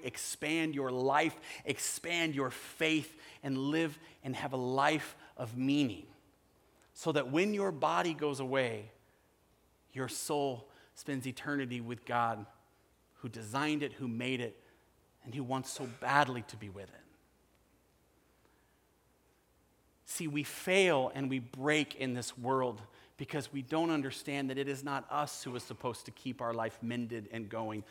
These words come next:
It is him. It has always been him. He is the nutrition to our spirit. He is the reason for our being.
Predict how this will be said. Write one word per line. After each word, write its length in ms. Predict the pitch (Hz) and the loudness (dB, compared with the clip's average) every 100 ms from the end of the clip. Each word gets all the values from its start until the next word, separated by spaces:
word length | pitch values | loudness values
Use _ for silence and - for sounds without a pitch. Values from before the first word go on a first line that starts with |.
| - - | -16 -10
It 80 | 156 | -6
is 160 | 151 | -6
him. 560 | - - - 190 127 95 - - _ _ - - - | -8 -14 -6 -4 -4 -6 -14 -20 _ _ -20 -18 -4
It 60 | |
has 140 | 190 190 | -2 2
always 380 | 196 190 180 | 4 4 0
been 280 | 147 147 135 135 - - | -4 -6 -6 -8 -20 -20
him. 380 | - - 175 123 98 - - _ _ _ _ _ _ _ - - _ _ _ - | -18 -8 -4 -4 -6 -16 -20 _ _ _ _ _ _ _ -20 -20 _ _ _ -16
He 360 | - 247 226 | -2 2 2
is 260 | 175 156 139 | 2 0 0
the 80 | 147 | 0
nutrition 760 | 139 135 - 151 - 147 120 - - - | 0 -2 -2 -2 0 0 -2 -6 -16 -8
to 180 | - 160 | -2 4
our 180 | 127 123 | 4 4
spirit. 480 | - - 135 127 | 0 0 0 0
He 540 | - - 247 233 196 139 - - | -2 -8 -4 -2 -2 -4 -8 0
is 220 | 156 135 | 2 2
the 120 | 139 | -2
reason 520 | 131 143 180 160 147 | -2 0 0 0 0
for 280 | 131 - 135 | 0 -2 0
our 180 | 120 123 | 2 0
being. 420 | 117 131 131 123 | 0 -2 -2 -2